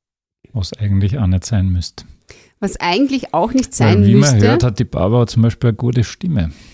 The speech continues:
Speaker 2: Ich gebe zu, es gefällt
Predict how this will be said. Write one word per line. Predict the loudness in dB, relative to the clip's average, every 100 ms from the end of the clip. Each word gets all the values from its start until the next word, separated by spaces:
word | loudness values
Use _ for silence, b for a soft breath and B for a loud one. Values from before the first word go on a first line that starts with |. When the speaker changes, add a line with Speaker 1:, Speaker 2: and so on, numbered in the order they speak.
| B B B _ _ -10
Speaker 2:
Ich | -8 -8 -10 -18 -20 _
gebe | -4 -2 -2 -4
zu, | -2 0 2 2 0
es | -4 -4
gefällt | -10 -8 -4 -4 -6